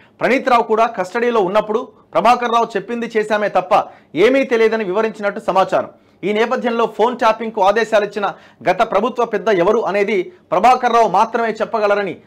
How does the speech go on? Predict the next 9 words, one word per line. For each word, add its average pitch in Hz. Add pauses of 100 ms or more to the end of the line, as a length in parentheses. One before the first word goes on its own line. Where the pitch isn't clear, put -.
(100)
దర్యాప్తు 233
అధికారులు 208
భావిస్తున్నారు. 175 (440)
ఇక 156
టాస్క్ 220
ఫోర్స్ 233
మాజీ 214
డీజీపీ, 214 (240)
డీసీపీ 220